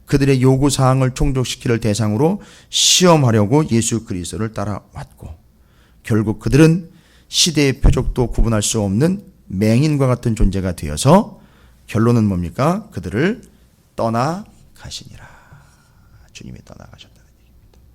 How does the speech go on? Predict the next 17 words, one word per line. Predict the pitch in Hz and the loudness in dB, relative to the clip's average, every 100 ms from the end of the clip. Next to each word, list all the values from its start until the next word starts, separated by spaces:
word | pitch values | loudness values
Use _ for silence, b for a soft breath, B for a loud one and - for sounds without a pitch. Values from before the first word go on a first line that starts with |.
| _ _ _ _ _ _ _ b b b b b _ _ - _ _ _ _ _ _ | _ _ _ _ _ _ _ b b b b b _ _ -20 _ _ _ _ _ _
그들은 | - 151 151 | -6 -4 -4
그렇게 | - 131 143 | -2 -4 -2
얘기하겠죠. | 120 107 95 85 - - - _ _ _ _ | -4 -4 -8 -10 -12 -18 -18 _ _ _ _
"내가 | 90 95 104 | -10 -6 -6
그를 | - 107 151 220 - - _ - _ _ - - _ - _ _ - | -6 -2 0 -2 -8 -20 _ -20 _ _ -20 -20 _ -20 _ _ -6
끝까지 | 180 - - 175 151 | -6 -4 2 2 4
안 | 123 127 | 0 0
따라갔다"라고 | 127 120 107 - 98 92 90 | -2 -2 -4 -8 -8 -8 -10
이야기하겠죠. | 85 78 78 69 69 - - - _ | -10 -12 -14 -16 -18 -20 -20 -20 _
그러나 | - 92 143 180 | -14 -8 -6 -6
주님은 | - 104 98 90 | -10 -10 -8 -10
얘기하십니다. | 82 76 65 - - 139 180 b b b b | -12 -14 -16 -16 -14 -14 -14 b b b b
"내가 | 80 85 95 151 | -12 -10 -8 -10
그들을 | - 117 98 104 | -8 -10 -8 -10
떠났다"라고 | - 76 90 - 78 71 52 - 64 78 98 | -10 -10 -12 -12 -12 -12 -14 -16 -14 -10 -12
이야기하고 | 78 76 73 69 67 82 | -10 -12 -12 -14 -16 -18
계십니다. | - - - - - | -18 -18 -18 -20 -20